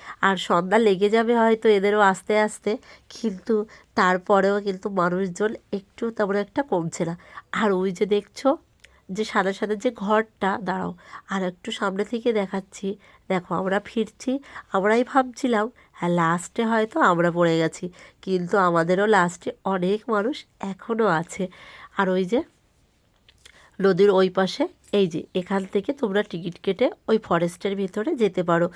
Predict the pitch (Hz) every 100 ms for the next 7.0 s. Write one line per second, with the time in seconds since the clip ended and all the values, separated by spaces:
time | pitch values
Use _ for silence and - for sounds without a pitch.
0 | - - - 214 220 214 202 208 180 -
1 | 226 208 185 185 190 185 180 - 190 185
2 | 190 - - - 190 180 180 - 190 185
3 | 185 196 - 226 254 220 196 196 208 208
4 | 190 - 202 196 214 - - - 185 185
5 | - 202 - 240 220 202 202 208 208 -
6 | 196 196 196 208 202 185 214 202 - 220